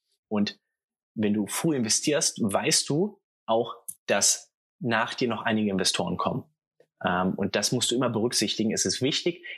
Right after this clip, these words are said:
dass die Gründer immer ein ge-, äh, immer genug in-, incentiviert durch,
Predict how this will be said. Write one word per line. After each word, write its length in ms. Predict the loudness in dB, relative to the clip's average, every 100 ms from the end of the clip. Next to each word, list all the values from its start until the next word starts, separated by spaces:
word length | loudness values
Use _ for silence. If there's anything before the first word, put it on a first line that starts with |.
| -2
dass 180 | 0
die 160 | 2 0 -4 _ _ -4
Gründer 640 | 0 0 2 0 -2 -6 _ _ _ -4
immer 320 | 0 0 0
ein 180 | 0 0
ge-, 180 | 0 -2 -6
äh, 320 | -2 0 0 0
immer 240 | 0 0
genug 440 | 0 0 0 -4 -6
in-, 120 | -2 0 0
incentiviert 960 | 0 2 2 0 0 0 0 -2 -6 _ -4
durch, 560 | 0 0 0 0 -2